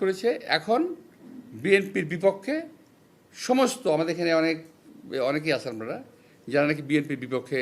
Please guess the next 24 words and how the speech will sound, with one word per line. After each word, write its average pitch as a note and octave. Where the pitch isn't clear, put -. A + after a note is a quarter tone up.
আহ, -
কাজ D3+
করতেছেন A2
till D#3
now, G#2+
কিন্তু F#3+
ওদের A3+
বিরুদ্ধে F#3+
কোনো E3+
কথা C3
তারা A#2
বলতেছে G2
না। -
সকলে A3
মিলে F#3
বিএনপিকে D#3
বিরুদ্ধে B2+
লাগছে। -
কথা C#3+
হলো F#3
বিএনপি E3+
একটা F3
দেশপ্রেমিক, G3
জাতীয়তাবাদী F3